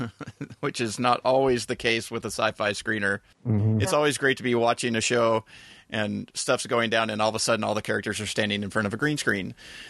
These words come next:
Speaker 1: and then it flashes right back to what it's supposed to look like <laughs> because they haven't quite finished it yet.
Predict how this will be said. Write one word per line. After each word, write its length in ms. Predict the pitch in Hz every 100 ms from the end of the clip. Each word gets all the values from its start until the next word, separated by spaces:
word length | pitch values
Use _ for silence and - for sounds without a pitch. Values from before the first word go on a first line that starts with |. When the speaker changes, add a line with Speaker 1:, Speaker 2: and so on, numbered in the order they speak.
| - -
Speaker 1:
and 160 | 113
then 120 | 117 117
it 120 | -
flashes 380 | 135 120 123 123
right 160 | 120
back 200 | 120 113
to 300 | - 117 110 107
what 220 | 113 107
it's 140 | - 113
supposed 340 | 131 151 156
to 60 | 110
look 160 | 104
like 400 | 107 101 95 117 - - - 370
<laughs> 840 | - 131 104 - 175 - 151 -
because 300 | 127 123 117
they 100 | 123
haven't 220 | 131 135
quite 200 | - 170
finished 320 | - 117 113
it 120 | 101
yet. 260 | - 101 -